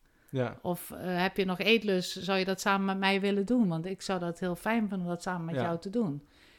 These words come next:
Speaker 2: Dan kun je altijd een antwoord geven, ja of nee. Of, eh, "Vanmiddag wil ik graag langskomen, maar ik weet niet zo goed wat ik moet zeggen, maar ik wil er wel voor je zijn."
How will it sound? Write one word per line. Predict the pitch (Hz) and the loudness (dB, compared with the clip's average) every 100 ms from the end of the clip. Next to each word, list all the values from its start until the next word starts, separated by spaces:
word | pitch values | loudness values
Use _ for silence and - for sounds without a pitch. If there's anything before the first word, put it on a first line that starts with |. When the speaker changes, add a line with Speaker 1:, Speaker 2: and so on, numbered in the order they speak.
| _ | _
Speaker 2:
Dan | - | -6
kun | 190 | 2
je | 196 185 | 2 4
altijd | 180 185 | 0 0
een | 180 | -2
antwoord | 185 175 170 | -2 -4 -6
geven, | - 175 - 180 | -4 -4 -2 0
ja | 151 | 0
of | 147 - | 0 -2
nee. | 156 170 233 240 - - - - | 0 2 2 -2 -10 -20 -20 -6
Of, | 220 214 - 269 | -2 -2 -4 -14
eh, | - 190 196 190 185 185 185 180 - - - _ _ _ _ _ _ _ _ _ _ | -4 0 2 4 4 2 2 -2 -6 -20 -20 _ _ _ _ _ _ _ _ _ _
"Vanmiddag | - 220 247 226 214 - - 165 | 2 6 8 8 4 -4 -14 -10
wil | 180 202 | 0 2
ik | 190 | 2
graag | - 190 196 | 2 0 4
langskomen, | 233 277 - 233 196 180 170 | 6 6 4 4 6 6 4
maar | 175 175 | 2 0
ik | - | 2
weet | 226 | 2
niet | 220 202 | 4 0
zo | 185 | -2
goed | - 202 | -6 0
wat | 190 | 0
ik | |
moet | 185 180 | 0 -2
zeggen, | - 247 208 | 0 2 4
maar | 185 | 2
ik | 175 | 2
wil | 202 | 2
er | 190 | 2
wel | 214 208 | 2 0
voor | - 165 | 0 0
je | |
zijn." | 165 214 214 135 131 | 0 0 -2 -2 -8